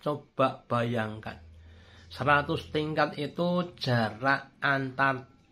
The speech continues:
tingkat adalah sejarak sejauh langit dan bumi. Maka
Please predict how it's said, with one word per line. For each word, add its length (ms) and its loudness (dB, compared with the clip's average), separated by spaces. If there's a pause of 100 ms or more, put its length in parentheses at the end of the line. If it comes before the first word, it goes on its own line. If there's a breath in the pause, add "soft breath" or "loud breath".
(160)
tingkat 560 0
adalah 480 0
sejarak 880 -4
sejauh 560 -6
langit 480 -4
dan 320 -4
bumi. 480 -10 (960 loud breath)
Maka 800 0